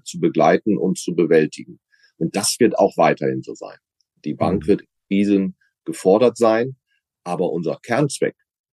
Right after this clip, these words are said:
Speaker 1: unser Kernpurpose ist, Transformation zu begleiten und zu gestalten.
Speaker 2: Mhm.
Speaker 1: Ähm, und, äh, daran sollten wir uns immer wieder erinnern. Und, äh, selbstverständlich gibt es Grenzen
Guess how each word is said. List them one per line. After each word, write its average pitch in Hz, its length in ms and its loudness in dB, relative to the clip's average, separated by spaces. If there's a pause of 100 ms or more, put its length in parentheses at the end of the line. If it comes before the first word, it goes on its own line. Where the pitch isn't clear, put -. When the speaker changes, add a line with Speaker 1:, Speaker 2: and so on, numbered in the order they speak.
(120)
Speaker 1:
unser 80 280 -6
Kernpurpose - 960 -2
ist, - 260 -10
Transformation 85 840 0
zu 76 180 -6
begleiten 76 540 2
und 71 140 -4
zu - 140 -8
gestalten. - 460 -4 (520)
Speaker 2:
Mhm. 82 280 -14
Speaker 1:
Ähm, 69 420 -4 (120)
und, 71 400 -6
äh, 69 160 0 (240)
daran 87 460 0
sollten 85 320 4
wir 67 80 4
uns 78 160 -2
immer 90 260 2
wieder 78 420 2
erinnern. 101 580 2 (400)
Und, 85 260 -2
äh, 80 160 4
selbstverständlich 101 920 0
gibt 107 240 -4
es - 300 -4
Grenzen 107 720 -4